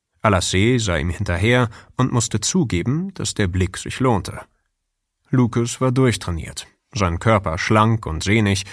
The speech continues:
seine Brust wohl definiert. Die Bauchmuskeln waren auch nicht zu verachten.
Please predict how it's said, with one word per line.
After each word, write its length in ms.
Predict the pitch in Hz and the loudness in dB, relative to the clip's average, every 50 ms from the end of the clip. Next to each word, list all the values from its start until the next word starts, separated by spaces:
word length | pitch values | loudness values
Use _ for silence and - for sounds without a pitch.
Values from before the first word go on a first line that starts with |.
| - - - _ _ _ _ | -18 -20 -20 _ _ _ _
seine 260 | - 117 113 113 110 | 0 2 4 4 2
Brust 440 | 101 101 110 135 151 - - - - 90 87 | 2 2 0 0 0 -2 -4 -4 -4 -2 2
wohl 220 | 98 104 107 101 98 | 2 4 4 2 0
definiert. 680 | 82 80 - - 98 101 101 92 - - - - - _ _ _ _ _ _ _ _ _ _ _ - | -2 -6 -4 -2 0 0 0 0 -2 -6 -12 -16 -18 _ _ _ _ _ _ _ _ _ _ _ 0
Die 60 | 120 | 2
Bauchmuskeln 800 | 110 123 131 165 165 - 110 110 104 101 - - 117 131 135 135 | 4 4 4 4 2 2 2 2 2 0 0 -2 -2 -2 -2 -2
waren 240 | 135 131 131 143 - - | -2 -2 -2 -2 -2 2
auch 240 | - 147 110 - | 2 2 2 0
nicht 220 | 78 - - - - | -4 -10 -10 -12 -10
zu 120 | - - | -10 -8
verachten. 500 | - - 71 62 - - - - - - | -4 -2 -2 -2 -2 -4 -6 -10 -12 -14